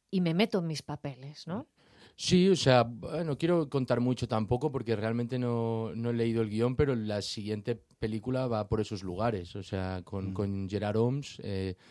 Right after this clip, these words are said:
Speaker 2: que es el coach con el que
Speaker 1: Tu
Speaker 2: trabajamos
Speaker 1: coach.
Speaker 2: desde hace
Speaker 1: Ujú.
Speaker 2: años, va a hacer su primera peli, una peli muy pequeñita entre Barcelona y Holanda, y van, va, va, vamos hacia ese lugar y es un personaje precioso, ¿no?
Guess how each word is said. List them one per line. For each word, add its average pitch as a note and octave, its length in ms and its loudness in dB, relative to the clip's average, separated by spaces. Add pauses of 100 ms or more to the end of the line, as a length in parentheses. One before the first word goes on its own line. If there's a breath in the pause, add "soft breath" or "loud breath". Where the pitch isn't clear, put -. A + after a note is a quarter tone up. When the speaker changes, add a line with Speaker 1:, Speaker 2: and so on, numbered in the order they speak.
(340 loud breath)
Speaker 2:
que G2+ 120 -2
es - 160 -4
el G2+ 140 -4
coach G#2 280 0
con G#2 120 -6
el F#2+ 60 -6
que G2 60 -12
Speaker 1:
Tu - 40 -12
Speaker 2:
trabajamos G#2 500 -2
Speaker 1:
coach. G2+ 80 -4
Speaker 2:
desde G2+ 240 -4
hace - 180 -4
Speaker 1:
Ujú. A#2+ 80 0
Speaker 2:
años, C#3 120 -4
va A2+ 40 -2
a - 20 -6
hacer G2+ 140 -6
su - 120 -10
primera G2+ 360 -4
peli, A#2+ 200 -2
una A2+ 180 -4
peli G#2 160 -4
muy G2 140 -4
pequeñita G2 380 -6
entre G2 200 -4
Barcelona G2 440 -2
y G2+ 60 0
Holanda, G#2+ 380 -4
y - 80 -12
van, F2+ 280 -6
va, F#2 140 -8
va, F#2 200 -8
vamos G2 260 -6
hacia G2+ 220 -4
ese G2 160 -4
lugar F#2+ 260 -4
y A2+ 40 -6
es G#2+ 80 -10
un G2+ 60 -12
personaje G2+ 400 -6
precioso, F#2+ 540 -6
¿no? G#2 100 -8